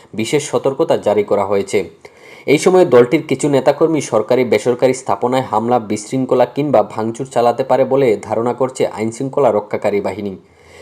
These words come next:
এই প্রেক্ষাপটে সোমবার সারা দেশে পুলিশের বিভিন্ন ইউনিটে একটি বিশেষ সতর্কবার্তা পাঠিয়েছে এসবি। ডিএমপি কমিশনার, সিটিএসবি বিভাগীয় উপ পুলিশ কমিশনার চট্টগ্রাম ও খুলনার স্পেশাল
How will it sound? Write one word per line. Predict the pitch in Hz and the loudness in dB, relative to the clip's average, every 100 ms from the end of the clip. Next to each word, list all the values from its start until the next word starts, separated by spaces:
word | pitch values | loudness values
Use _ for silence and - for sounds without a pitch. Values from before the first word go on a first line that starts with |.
| - | -6
এই | 123 160 | 0 2
প্রেক্ষাপটে | 175 175 190 185 175 | 2 2 2 2 0
সোমবার | 170 143 147 156 | 0 0 4 4
সারা | - 120 127 | 4 2 2
দেশে | 135 143 | 0 -4
পুলিশের | - 127 139 113 | -4 -2 -2 -2
বিভিন্ন | 101 107 131 143 - | -4 -2 0 0 0
ইউনিটে | 127 135 147 135 | 0 0 0 0
একটি | 101 - | 0 -2
বিশেষ | 101 110 - 135 | -8 -6 -6 -4
সতর্কবার্তা | 120 - 120 143 147 143 | -4 -4 -4 0 0 0
পাঠিয়েছে | 131 117 123 139 139 110 - | -2 -2 -2 -6 -2 -4 -2
এসবি। | 104 - 104 101 92 _ _ _ - | -6 -6 -10 -10 -10 _ _ _ -6
ডিএমপি | 117 143 147 170 | 4 4 4 4
কমিশনার, | 170 165 170 165 | 6 4 4 2
সিটিএসবি | - 131 151 143 135 147 | 2 -2 2 2 2 -4
বিভাগীয় | 120 120 120 123 | 2 2 4 2
উপ | 107 131 | 2 0
পুলিশ | 120 131 123 | -2 -2 -2
কমিশনার | - 127 - 131 123 - | -2 -2 -2 -2 -2 -2
চট্টগ্রাম | 113 - 117 131 127 | -4 -2 0 0 0
ও | |
খুলনার | - - 113 123 | -2 -2 0 0
স্পেশাল | 117 - 117 139 135 | -2 -8 -4 0 0